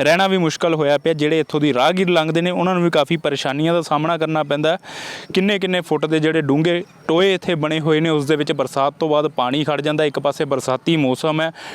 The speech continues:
ਡੇਂਗੂ ਨੇ ਆਪਣਾ ਕਹਿਰ ਢਾਇਆ ਹੋਇਆ। ਲੁਧਿਆਣਾ ਸ਼ਹਿਰ ਦੇ ਵਿੱਚ ਲਗਾਤਾਰ ਪ੍ਰਸ਼ਾਸਨ ਦੇ ਵੱਲੋਂ, ਡਾਕਟਰਾਂ ਦੇ ਵੱਲੋਂ ਹਦਾਇਤਾਂ ਦਿੱਤੀਆਂ ਜਾਂਦੀਆਂ ਨੇ ਕਿ ਕਿਤੇ ਵੀ ਜਿਹੜਾ ਹੈ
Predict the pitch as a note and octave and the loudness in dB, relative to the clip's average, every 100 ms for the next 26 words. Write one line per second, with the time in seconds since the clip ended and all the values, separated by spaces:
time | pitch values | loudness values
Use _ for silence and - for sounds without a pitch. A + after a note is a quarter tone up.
0 | - - B2 D#3 E3 F3+ F#3 E3+ E3+ E3 | -14 -6 -2 0 2 2 2 0 -2 -4
1 | D3 C#3+ D3+ F3 D3+ D3+ D#3 D#3 D#3 - | 0 0 2 2 2 0 0 -2 -4 -10
2 | - - D#3 D#3 C#3+ D3 - D3+ E3 D#3+ | -8 -2 0 0 0 -2 0 2 2 0
3 | D#3 D#3 C#3+ D3+ D3 D#3 - C#3+ C#3 - | 0 0 2 2 0 -2 -4 -4 -4 -2
4 | D#3 D3 C#3 C#3+ D#3 E3+ - - - - | 0 0 2 0 0 -2 -10 -14 -14 -2
5 | C3+ C#3 F3 F3+ E3 D3+ D#3+ D3+ C#3+ C3+ | 0 0 0 2 0 2 0 0 0 0
6 | E3 D#3 D#3 D#3+ D#3 D3+ D#3 D3+ D#3+ E3+ | 0 -2 0 0 0 0 0 0 -2 -4
7 | D#3+ D3+ D#3 D#3+ D3 C#3+ | -4 -2 -2 0 0 0